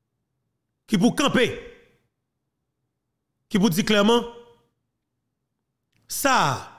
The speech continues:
li pa ka rete impuni. Et le fait, je dis, hein,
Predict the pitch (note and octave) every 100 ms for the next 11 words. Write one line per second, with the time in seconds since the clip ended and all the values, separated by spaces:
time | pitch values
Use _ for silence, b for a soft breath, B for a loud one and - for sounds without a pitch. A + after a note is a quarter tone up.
0 | _ _ _ _ _ _ _ _ _ _
1 | _ _ G3+ G#3+ G#3 F#3 F3+ E3+ D3+ D3
2 | B2+ - - _ _ _ _ _ _ _
3 | _ _ _ _ _ _ _ _ _ _
4 | _ - G#3 A3+ C4+ C#4 D#3+ G3+ G3+ A3+